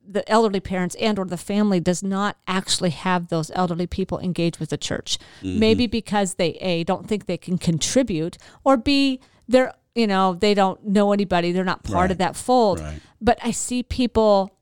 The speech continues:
Speaker 1: feeling, um, disengaged from, from the family of Christ. And I think of, of churches that are hungry to step in and care for.
Speaker 2: Mm-hmm.
Speaker 1: And, and so I actually just wrote a, an article for our church paper on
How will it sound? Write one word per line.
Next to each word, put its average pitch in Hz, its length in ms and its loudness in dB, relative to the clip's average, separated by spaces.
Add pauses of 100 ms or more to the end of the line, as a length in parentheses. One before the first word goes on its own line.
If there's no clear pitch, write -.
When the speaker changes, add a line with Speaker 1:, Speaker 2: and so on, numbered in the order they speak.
Speaker 1:
feeling, 220 760 0 (280)
um, 175 320 0 (140)
disengaged 233 800 -2
from, 202 400 -4
from 214 180 -2
the 202 60 4
family 220 320 0
of 185 100 -8
Christ. 160 460 -4
And 196 140 4
I 190 60 2
think - 300 -2
of, 196 220 -8
of - 160 -10
churches 214 520 -2
that 190 180 0
are 190 100 -4
hungry 185 720 -4 (320)
to 220 120 -6
step 196 340 -2
in 180 340 -2 (480)
and 180 280 -2 (200)
care 185 200 2
for. 147 420 -4
Speaker 2:
Mm-hmm. 101 460 -6
Speaker 1:
And, 202 360 0
and 196 300 -2
so 202 400 2
I 185 320 0
actually 196 360 -2
just 202 220 2
wrote 196 260 2
a, 165 180 -6 (180)
an 190 140 -4
article 185 340 -4
for 170 140 -8
our 165 80 -4
church - 340 -6
paper 220 400 -4
on 180 320 -2